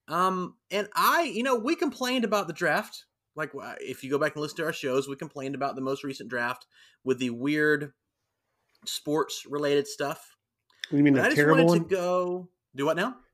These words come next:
Speaker 2: <laughs> You mean the terrible one?
Speaker 1: Yes, the terrible one. Uh, they've all
Speaker 2: Yes.
Speaker 1: been pretty bad. I just wanted to go and just tell you some of the names that were drafted. So the way that it worked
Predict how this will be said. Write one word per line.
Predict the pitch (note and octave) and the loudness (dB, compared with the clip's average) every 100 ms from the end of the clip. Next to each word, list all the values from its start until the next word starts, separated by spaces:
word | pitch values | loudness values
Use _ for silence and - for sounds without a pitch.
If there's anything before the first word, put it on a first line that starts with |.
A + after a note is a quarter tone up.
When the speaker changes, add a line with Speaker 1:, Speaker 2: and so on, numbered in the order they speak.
| - | -14
Speaker 2:
<laughs> | - C#3 - | -6 -4 0
You | D3 | 2
mean | D3 | 4
the | D3+ | 4
terrible | - D3 D3+ D#3+ | 2 2 4 4
one? | E3 D#3+ - _ _ _ _ | 2 0 -8 _ _ _ _
Speaker 1:
Yes, | D#3 D#3 - | -2 -2 -4
the | C#3 | -6
terrible | F3 D3 A#2 | 0 0 0
one. | G2+ G#2 | -8 -10
Uh, | C3+ | -4
they've | E3+ B2 | 2 4
all | F#3+ | 2
Speaker 2:
Yes. | |
Speaker 1:
been | D3+ | 0
pretty | C#3+ A2+ | -4 -4
bad. | G#2 G2 _ _ _ _ _ _ _ - | -6 -10 _ _ _ _ _ _ _ -4
I | G3+ | -4
just | A3+ | -2
wanted | C#4 C4 | -4 -4
to | G3+ | 0
go | A3 G#3+ | 2 2
and | F3 E3+ | 0 -4
just | - | -8
tell | - A3 B3 | -4 -2 -2
you | A3+ | -4
some | A3+ G3+ | -4 -4
of | F#3+ | -4
the | F#3 | -4
names | F3 E3 D#3 E3 | -4 -6 -8 -6
that | C#3+ | -6
were | C#3 | -6
drafted. | D3 C3 A#2 G#2 F#2+ | -2 -4 -4 -10 -12
So | D#3 | -10
the | D3 | -8
way | D3+ F#3 | -6 -6
that | A3+ B3+ | -4 -6
it | G3 | -4
worked | D#3+ D#3+ - | -4 -6 -8